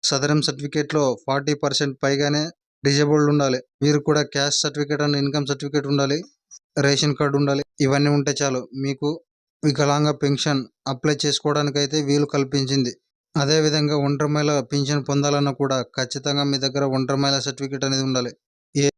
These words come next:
ఏజ్ అనేది ముప్పై ఐదు సంవత్సరాలు దాటి ఉండాలి. వీరు కూడా క్యాస్ట్ సర్టిఫికేట్ and ఇన్కమ్ సర్టిఫికేట్ ఉండాలి. ఇవన్నీ మీ దగ్గర ఉంటే మీరు కూడా ఒంటరి మహిళ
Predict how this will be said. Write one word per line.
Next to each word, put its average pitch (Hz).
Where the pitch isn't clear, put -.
ఏజ్ 143
అనేది 139
ముప్పై 139
ఐదు 135
సంవత్సరాలు 139
దాటి 131
ఉండాలి. 127
వీరు 139
కూడా 143
క్యాస్ట్ 135
సర్టిఫికేట్ 139
and 143
ఇన్కమ్ 135
సర్టిఫికేట్ 139
ఉండాలి. 131
ఇవన్నీ 139
మీ 147
దగ్గర 135
ఉంటే 139
మీరు 135
కూడా 139
ఒంటరి 131
మహిళ 139